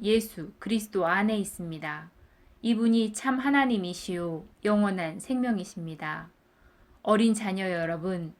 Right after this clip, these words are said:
여러분은 우상을 멀리하십시오. 요한 이서.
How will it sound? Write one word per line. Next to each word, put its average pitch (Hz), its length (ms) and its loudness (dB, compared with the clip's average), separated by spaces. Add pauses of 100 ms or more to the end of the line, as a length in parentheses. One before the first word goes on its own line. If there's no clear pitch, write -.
(300)
여러분은 175 680 0 (180)
우상을 185 600 -4 (160)
멀리하십시오. 190 1040 2 (3750)
요한 220 640 6
이서. 170 640 -2